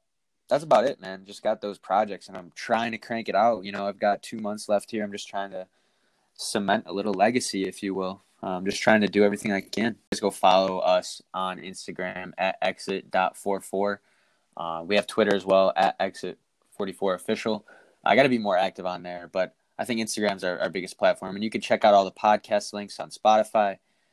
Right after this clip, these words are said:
um, and stuff like that. Yeah, and just, just stay along with, with the,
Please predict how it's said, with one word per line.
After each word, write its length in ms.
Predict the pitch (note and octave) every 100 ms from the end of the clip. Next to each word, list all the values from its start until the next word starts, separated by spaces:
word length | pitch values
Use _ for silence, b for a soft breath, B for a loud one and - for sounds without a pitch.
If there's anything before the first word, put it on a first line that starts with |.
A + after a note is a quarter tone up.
| _ -
um, 540 | F2 E2+ E2+ E2+ E2+ E2+
and 120 | G2
stuff 180 | - C#3
like 140 | B2+
that. 180 | - G2
Yeah, 140 | F#2+ G2
and 240 | G2 G2
just, 260 | G#2+ - -
just 160 | A2
stay 180 | - A2+
along 440 | G#2+ G#2 G#2 G#2
with, 160 | G2+ -
with 180 | G2 F#2+
the, 280 | F#2+ F#2+